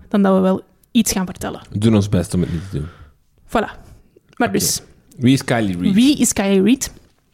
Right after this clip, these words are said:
Speaker 1: Ehm, het is een schrijfster, ze woont in Philadelphia. Ehm, en ze is altijd al bezig geweest met schrijven, of ze heeft altijd in haar vrije tijd, eh, geschreven en graag geschreven.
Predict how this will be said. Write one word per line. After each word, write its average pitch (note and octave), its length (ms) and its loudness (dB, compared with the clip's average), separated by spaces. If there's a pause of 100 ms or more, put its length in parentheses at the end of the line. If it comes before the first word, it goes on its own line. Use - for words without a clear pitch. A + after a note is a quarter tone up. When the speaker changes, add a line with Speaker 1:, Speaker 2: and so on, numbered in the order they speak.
(340)
Speaker 1:
Ehm, B3 180 2
het C4 100 0
is D4 100 4
een C#4+ 240 2
schrijfster, C#4+ 520 2
ze A#3+ 120 4
woont A#3 240 0
in G#3+ 160 0
Philadelphia. G#3 680 -4 (500)
Ehm, A#3+ 360 2 (120)
en B3+ 260 2
ze A#3 280 2
is - 380 0 (960)
altijd B3+ 420 2
al B3 140 2
bezig A3 240 4
geweest A3+ 260 4
met G#3 100 2
schrijven, G#3 500 -2
of A#3+ 100 0
ze - 100 -4
heeft G#3+ 180 -2
altijd A3 220 2
in A3 60 4
haar G3 120 2
vrije G3+ 240 0
tijd, - 420 -4 (300)
eh, G3+ 160 2 (260)
geschreven A3 680 0
en A#3+ 120 2
graag G#3+ 380 0
geschreven. C#4 540 0